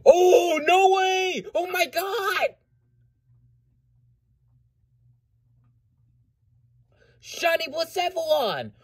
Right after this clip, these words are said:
One encounter? No way! No way!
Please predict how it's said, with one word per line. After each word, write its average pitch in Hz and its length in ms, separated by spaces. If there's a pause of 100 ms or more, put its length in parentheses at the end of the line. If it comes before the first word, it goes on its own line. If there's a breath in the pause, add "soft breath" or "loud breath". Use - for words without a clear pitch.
(120)
One 311 440 (120)
encounter? 277 760 (340)
No 294 600
way! 185 460 (2000)
No 208 840 (360)
way! 160 500